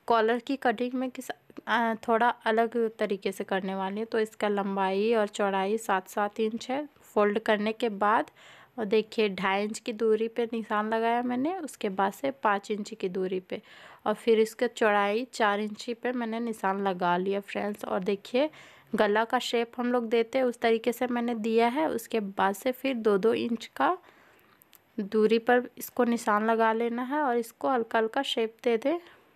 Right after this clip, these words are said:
और फिर इसको कट करना है फ्रेंड्स। यह बनाने के बाद कॉलर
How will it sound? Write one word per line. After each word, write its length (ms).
और 140
फिर 340
इसको 300
कट 240
करना 300
है 60
फ्रेंड्स। 480
यह 180
बनाने 500
के 160
बाद 400
कॉलर 420